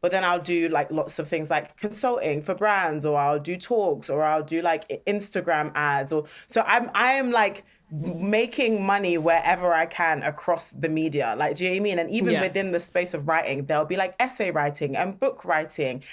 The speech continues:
Speaker 1: and script writing and story producing. And so, like, I just feel like you, like, maybe there is a, a, a type of,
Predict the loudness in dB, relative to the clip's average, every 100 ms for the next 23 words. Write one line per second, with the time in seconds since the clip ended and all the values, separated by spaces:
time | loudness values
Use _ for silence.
0 | -6 -2 -2 -4 -4 -4 -4 -2 0 0
1 | 0 0 0 -2 -4 -4 -2 0 0 -4
2 | -4 -4 -2 -4 -2 -4 -2 2 2 0
3 | -10 -18 0 2 4 2 -2 0 2 4
4 | 2 2 -4 -2 -2 -4 -4 -6 -10 _
5 | 2 2 2 2 2 0 4 4 2 0
6 | 0 2 4 4 2 -2 -8 -20 -2 2
7 | 2 2 0 0 0 2 -2 -4